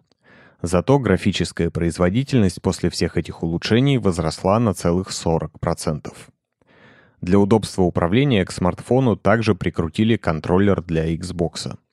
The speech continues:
Правда, его команды пришлось вручную настраивать с помощью отдельного приложения. Но это уже такие мелочи по сравнению со всеми остальными апгрейдами.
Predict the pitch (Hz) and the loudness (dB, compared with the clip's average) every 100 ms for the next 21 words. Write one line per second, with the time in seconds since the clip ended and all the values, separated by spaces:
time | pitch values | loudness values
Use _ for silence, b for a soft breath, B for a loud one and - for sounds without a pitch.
0 | b b b b 98 123 117 95 87 90 | b b b b 2 4 4 2 4 2
1 | - 85 104 127 98 - 85 - 101 - | 2 0 2 2 2 0 -4 0 0 0
2 | 98 98 - 101 85 80 80 - 98 107 | -2 -2 0 2 2 0 -6 -4 0 2
3 | 113 92 - 90 90 - 82 82 80 87 | 2 0 -2 -2 -2 0 0 0 0 0
4 | 80 80 82 - 87 87 85 87 78 76 | 0 0 -2 -2 0 2 2 0 -2 -8
5 | - _ _ b b b b 113 127 101 | -16 _ _ b b b b 2 4 2
6 | 87 92 85 90 - 113 90 85 120 95 | 2 2 2 -2 -2 0 2 2 2 2
7 | - 69 - 92 - 92 87 85 85 82 | -2 -6 -4 -6 -2 0 2 2 0 -2
8 | - 87 95 87 82 - 87 82 82 82 | -2 -2 0 0 0 -2 -2 0 0 -2
9 | 80 87 90 85 80 73 - | -4 -4 -2 -2 -2 -8 -12